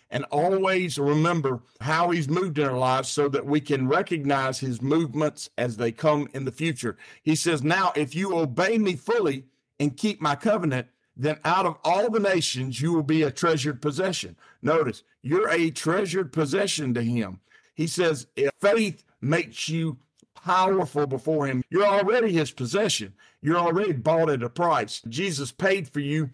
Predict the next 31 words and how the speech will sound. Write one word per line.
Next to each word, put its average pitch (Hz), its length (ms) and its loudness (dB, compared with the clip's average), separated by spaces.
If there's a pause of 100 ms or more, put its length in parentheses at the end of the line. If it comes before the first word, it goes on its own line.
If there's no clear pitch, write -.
(180)
on 143 180 2
the 139 60 2
cross 170 420 0
with 131 160 0
his 131 160 -2
own 156 200 4
life 151 340 2
and 135 140 -2
with 135 120 0
his 131 160 -4
own 147 200 2
blood. 143 400 2 (380)
But 143 480 2
you 185 220 0
are 156 140 6
a - 20 -2
treasured 196 520 0
possession. 131 580 -2 (160)
Notice, 147 440 2
what 160 200 0
are 160 40 4
you, 160 200 0
what 156 140 0
are 160 40 2
your 156 120 2
treasured 147 400 -2
possession? 143 500 -2 (220)
When 143 160 2
you're 151 200 2
obedient 175 880 0 (300)
by 139 640 0